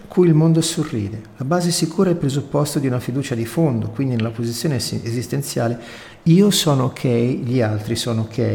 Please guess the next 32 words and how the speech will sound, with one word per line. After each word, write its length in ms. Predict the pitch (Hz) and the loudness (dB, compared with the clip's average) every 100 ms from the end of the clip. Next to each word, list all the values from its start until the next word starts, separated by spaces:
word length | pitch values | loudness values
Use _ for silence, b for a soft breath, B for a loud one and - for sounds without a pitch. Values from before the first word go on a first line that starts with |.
| 113 110 | 0 2
il 180 | 139 | 4
mondo 360 | 135 120 123 123 | 4 4 4 4
è 40 | |
ok." 500 | 135 135 - 110 90 92 - - - - - B B B B B B B - | 2 -2 -6 -6 -6 -12 -20 -20 -20 -20 -20 B B B B B B B -2
Ogni 220 | 196 214 | 4 6
ferita 380 | - 185 190 151 | 6 4 4 4
da 120 | 110 | 0
cui 180 | 117 160 | 4 6
originano 440 | 151 170 135 120 110 | 6 6 4 2 0
le 80 | |
subpersonalità 800 | 113 147 143 120 120 120 131 190 | -2 -4 -4 -4 -2 -2 0 0
genera 300 | 180 170 175 | 2 4 4
una 100 | 135 | 2
frattura 400 | 131 143 147 196 | 0 0 0 2
nel 100 | 180 | 2
rapporto 380 | 139 - 160 156 | 2 0 -2 0
di 80 | 143 | 0
fiducia 260 | 160 151 120 | 2 2 2
del 100 | 110 | 0
bambino 440 | 120 127 196 170 | 0 2 2 2
con 180 | 175 127 | 0 -2
l'ambiente 520 | 120 123 147 147 143 | 0 0 0 0 -2
che 100 | 135 | 0
lo 160 | 110 113 | -2 -2
ospita, 460 | 110 - 156 185 | -4 -4 -2 -2
con 160 | 190 120 | 0 0
le 100 | 117 | 0
persone 420 | 127 120 190 185 | -2 -4 0 0
e 20 | |
con 180 | 185 160 | 0 0
il 100 | 151 | 0
mondo. 400 | 117 95 101 | 0 -2 -4